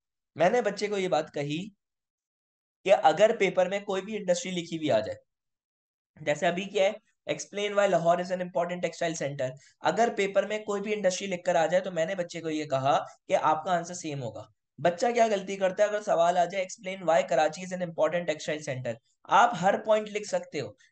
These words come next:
लेकिन आप ड्राई पोर्ट्स वाली बात नहीं लिख सकते। आप उधर लिखोगे सी पोर्ट है। कौन सा पोर्ट है? सी पोर्ट। ड्राई पोर्ट और सी पोर्ट में क्या फर्क होता है? सी पोर्ट समंदर पर होता है, ड्राई पोर्ट आपका समंदर से दूर होता है, वो समंदर पर नहीं होता।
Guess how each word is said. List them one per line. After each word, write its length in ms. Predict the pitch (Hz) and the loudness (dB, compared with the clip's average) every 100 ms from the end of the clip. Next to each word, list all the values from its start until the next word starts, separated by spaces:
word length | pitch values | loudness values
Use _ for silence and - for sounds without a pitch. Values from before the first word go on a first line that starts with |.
| - | -6
लेकिन 240 | 170 208 | -2 2
आप 140 | 214 | 2
ड्राई 320 | 214 170 170 185 | 2 2 4 2
पोर्ट्स 300 | 196 196 196 | -2 -6 -4
वाली 180 | 180 | -4
बात 220 | 175 175 175 | 0 -2 -2
नहीं 100 | 180 | -8
लिख 140 | 165 | -10
सकते। 280 | - 170 208 | -12 -8 -2
आप 260 | 202 208 - | 0 -2 -6
उधर 260 | 165 190 196 | -2 0 0
लिखोगे 400 | 180 175 175 214 | -4 -4 -4 -4
सी 760 | - - - 196 208 214 - | -6 -12 -14 -14 -14 -16 -14
पोर्ट 320 | 175 170 165 143 | -6 -4 -2 -2
है। 140 | 107 | -4
कौन 240 | - 156 | -4 -6
सा 120 | 165 185 | -4 -4
पोर्ट 260 | 190 185 | -4 -4
है? 60 | 226 | -6
सी 220 | - 185 | -6 -10
पोर्ट। 260 | 185 135 - _ _ _ _ - | -8 -8 -8 _ _ _ _ 2
ड्राई 280 | 156 180 214 | 6 6 6
पोर्ट 300 | 226 220 226 | 2 0 -2
और 60 | |
सी 200 | 233 208 | -6 -8
पोर्ट 280 | 202 214 208 | -4 -4 -4
में 100 | 208 | -2
क्या 160 | 208 208 | 0 0
फर्क 240 | 202 190 | -2 -4
होता 200 | 185 185 | -6 -2
है? 60 | 208 | -2
सी 200 | 202 185 | -2 -10
पोर्ट 200 | 196 214 | -6 -4
समंदर 480 | 190 165 170 175 180 | -2 -2 0 0 0
पर 160 | 185 | 0
होता 220 | 175 165 | -2 -4
है, 100 | 131 - _ _ _ - | -8 -8 _ _ _ 2
ड्राई 280 | 175 - | 6 6
पोर्ट 240 | 226 220 214 | 4 0 2
आपका 260 | 180 196 | 0 0
समंदर 440 | 208 175 170 180 185 | -6 -6 -6 -2 -4
से 140 | 202 | -4
दूर 280 | 156 160 185 | -10 -8 -6
होता 300 | 160 156 156 | -6 -4 0
है, 200 | 151 180 | 2 2
वो 100 | 196 | 0
समंदर 480 | 185 151 156 160 170 | -4 -4 -2 -2 0
पर 160 | 190 | -2
नहीं 380 | 190 139 165 175 | -4 -8 -6 -8
होता। 440 | 160 139 - - | -6 -6 -8 -12